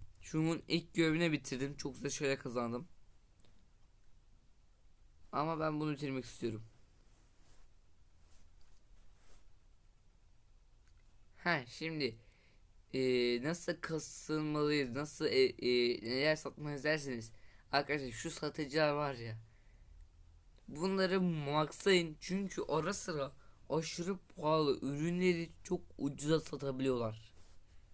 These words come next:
Bu doğru. Ben altın olta satın aldım.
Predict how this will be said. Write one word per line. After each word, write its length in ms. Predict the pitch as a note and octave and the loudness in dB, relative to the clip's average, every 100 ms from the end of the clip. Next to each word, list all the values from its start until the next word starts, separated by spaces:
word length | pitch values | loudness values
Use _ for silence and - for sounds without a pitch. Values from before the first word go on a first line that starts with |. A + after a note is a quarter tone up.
| - B2+ | -12 -8
Bu 120 | C3+ | 0
doğru. 380 | D3+ C#3 A#2 A2 - - - - - - - - | 2 2 0 -6 -16 -20 -20 -20 -20 -20 -20 -2
Ben 240 | D#3 F3+ F#3 - | 2 2 0 -2
altın 500 | D#3 D3+ D#3 F#3+ G3+ - | 2 2 2 0 -2 -2
olta 400 | - C#3+ D3 G3+ | 2 4 4 2
satın 360 | E3 D3+ C#3+ C#3 | 2 0 0 2
aldım. 440 | C3 B2+ B2+ D3 | 6 6 6 2